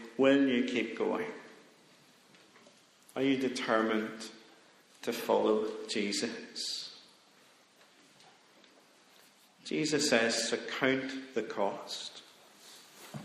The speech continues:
to make sure that you're ready to pay it. It's not easy. But it is worth it.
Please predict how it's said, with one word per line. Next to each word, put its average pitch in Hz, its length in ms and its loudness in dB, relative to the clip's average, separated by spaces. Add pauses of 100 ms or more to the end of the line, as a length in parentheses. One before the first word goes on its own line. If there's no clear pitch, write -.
(300)
to 120 80 -6
make 143 240 4
sure 123 340 6
that 117 160 6
you're 113 240 4
ready 113 400 6 (1400)
to 113 120 -4
pay 110 360 0
it. - 400 -4 (2000)
It's 147 260 2
not 170 300 4
easy. 151 560 4 (1600)
But 120 200 8
it 120 120 4
is 123 240 2
worth 101 280 2
it. - 80 -6